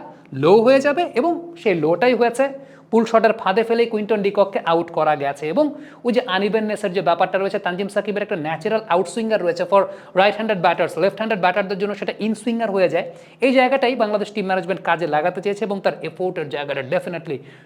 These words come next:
tremendous effort, he has the pace, has the movement। এবং এরপরে যে আউটটা তিনি করেছেন স্টাফসকে, ওইটাও অনেকটাই দেখেন সিমিলার লেন্থে জসপ্রীত বুমরা বাবর আজমকে যেভাবে আউট করেছেন, আপনি বিষয়টা খেয়াল করে দেখেন, force the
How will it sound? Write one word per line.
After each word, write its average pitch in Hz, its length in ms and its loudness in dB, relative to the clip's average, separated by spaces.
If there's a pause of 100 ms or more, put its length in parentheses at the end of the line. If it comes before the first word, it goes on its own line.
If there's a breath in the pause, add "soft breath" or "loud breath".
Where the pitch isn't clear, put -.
tremendous 214 500 4
effort, 180 260 0
he 165 140 0
has 240 120 6 (100)
the 233 120 -2
pace, 214 240 4 (160)
has 220 180 4 (100)
the 220 120 -4
movement। 196 320 0
এবং 311 100 6 (600 loud breath)
এরপরে 339 280 6
যে 349 140 8
আউটটা 254 280 6
তিনি 302 120 4 (100)
করেছেন 247 280 6 (100)
স্টাফসকে, - 600 2 (960 loud breath)
ওইটাও 302 360 10 (280)
অনেকটাই 320 600 6
দেখেন 269 200 4 (100)
সিমিলার 320 440 6
লেন্থে 285 340 6
জসপ্রীত 226 380 4
বুমরা 277 200 6 (120)
বাবর 180 280 8
আজমকে 262 300 4
যেভাবে 233 280 6
আউট 170 220 6
করেছেন, - 280 -4 (120)
আপনি 277 140 2 (500)
বিষয়টা 269 300 6
খেয়াল 226 240 6
করে 240 200 8
দেখেন, 233 220 2 (720 loud breath)
force 277 360 6
the 269 80 8